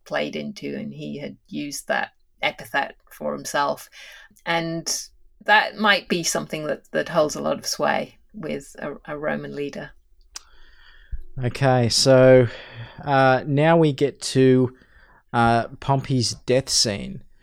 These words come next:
Speaker 2: which from what I could see was essentially plucked straight from the pages of Plutarch. I really like this scene. Uh, he gets off the little boat, wades through the water, and he's met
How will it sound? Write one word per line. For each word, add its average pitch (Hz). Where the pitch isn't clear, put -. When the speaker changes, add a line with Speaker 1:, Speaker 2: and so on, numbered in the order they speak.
Speaker 2:
which 147
from 143
what 151
I 156
could 123
see 117
was 113
essentially 117
plucked -
straight -
from 107
the 104
pages 107
of 104
Plutarch. -
I 139
really 139
like 117
this 120
scene. 175
Uh, 107
he 123
gets 135
off 123
the 113
little 127
boat, 160
wades 113
through 120
the 113
water, 123
and 110
he's 113
met 123